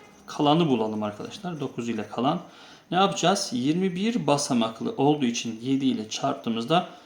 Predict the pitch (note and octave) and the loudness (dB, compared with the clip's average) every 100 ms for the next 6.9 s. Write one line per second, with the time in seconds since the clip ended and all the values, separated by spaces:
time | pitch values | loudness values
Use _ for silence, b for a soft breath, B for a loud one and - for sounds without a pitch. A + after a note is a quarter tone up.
0 | B - C3+ E3+ - G3 F#3 F#3 F#3 G#3+ | B -2 -2 0 -4 -4 0 0 2 2
1 | C#3 A2+ - G#2+ G#2+ G#2+ G#2 - - - | 2 2 0 0 0 -2 -6 -12 -12 -12
2 | - B B B - F3+ G3+ F#3 E3+ D3 | -14 B B B -6 -2 0 4 4 4
3 | C3 A#2 - A2+ A2+ E3 G3 B B _ | 4 2 0 0 2 2 0 B B _
4 | - A#2+ F3 G3+ - - F#3 G3 - - | -6 -2 -2 -4 -6 0 2 2 -2 -4
5 | A#2+ C#3 D#3+ A#2+ A2+ C3 D#3+ - _ C3 | 2 4 4 2 2 0 -2 -12 _ -4
6 | B2 C3 - C3+ E3 F3 A#2 C#3 F3 | 0 0 0 -2 0 2 2 2 0